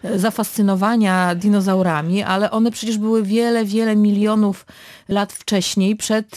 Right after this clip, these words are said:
o, w ogóle człowiekiem, o tych pierwszych odkryciach, e, w Afryce,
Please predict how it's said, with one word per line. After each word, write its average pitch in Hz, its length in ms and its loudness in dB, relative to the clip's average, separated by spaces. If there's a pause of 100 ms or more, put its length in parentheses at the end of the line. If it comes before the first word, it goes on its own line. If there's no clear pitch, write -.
(140)
o, 196 220 -4
w 180 200 -10
ogóle 208 240 0
człowiekiem, 240 720 -2
o 185 100 -2
tych 180 180 -8
pierwszych 202 460 -4
odkryciach, 190 640 -6
e, 185 200 -4
w - 100 -16
Afryce, 175 640 -4